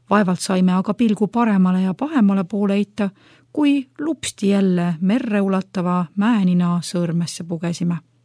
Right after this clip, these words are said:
Kui viimaks veel terve Genova linna alt läbi olime sõitnud ja Vaksalis päevavalgele tulime, valutasid meie silmad alalisest valguse ja pimeduse vahetusest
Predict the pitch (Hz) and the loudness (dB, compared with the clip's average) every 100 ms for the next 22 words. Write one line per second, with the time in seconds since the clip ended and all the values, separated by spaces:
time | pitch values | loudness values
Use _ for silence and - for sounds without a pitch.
0 | _ _ _ _ _ _ - - - - | _ _ _ _ _ _ -20 -20 -20 -6
1 | 180 175 214 196 - - 180 170 214 208 | -2 2 4 4 2 -4 -4 -2 -2 -2
2 | 170 185 175 - 190 208 180 180 220 196 | 0 -2 -4 -2 0 2 0 2 6 6
3 | 175 175 - - 269 226 190 175 175 - | 4 0 -4 -6 -2 0 2 2 0 0
4 | 190 - 196 175 - - - - 254 254 | -2 0 -2 -2 -4 -20 -12 -4 -2 -2
5 | - 190 180 - 240 311 240 226 220 220 | -2 -2 -2 -4 -4 -2 0 0 0 0
6 | 208 220 214 202 202 190 _ _ _ - | -2 0 0 2 2 -2 _ _ _ -6
7 | 254 247 214 208 202 208 208 208 - 240 | 0 2 2 0 0 4 4 4 2 4
8 | 196 185 208 202 185 185 - 208 240 240 | 4 4 2 2 0 -2 -4 -2 0 0
9 | 175 175 190 180 233 208 180 170 170 165 | 0 -2 -2 0 4 4 2 -2 -2 -2
10 | 190 185 - 175 170 - | -2 -2 -4 -4 -6 -8